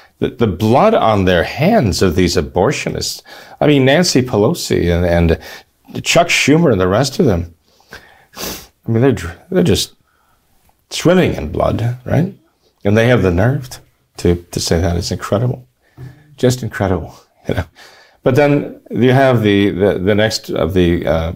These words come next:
capital sins, and that is, uh, perversion, sexual perversion, sodomy. That's the, that's another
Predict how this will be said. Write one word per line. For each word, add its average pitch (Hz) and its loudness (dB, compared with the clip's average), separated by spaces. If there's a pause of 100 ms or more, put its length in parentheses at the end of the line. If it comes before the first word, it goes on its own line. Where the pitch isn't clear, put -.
capital 104 0
sins, - -6
and - -8
that 113 2
is, 117 0
uh, 113 2 (360)
perversion, 151 2 (320)
sexual 127 0
perversion, 113 -2
sodomy. 98 -2 (1160)
That's 104 -2
the, 101 -4
that's 104 0
another 98 2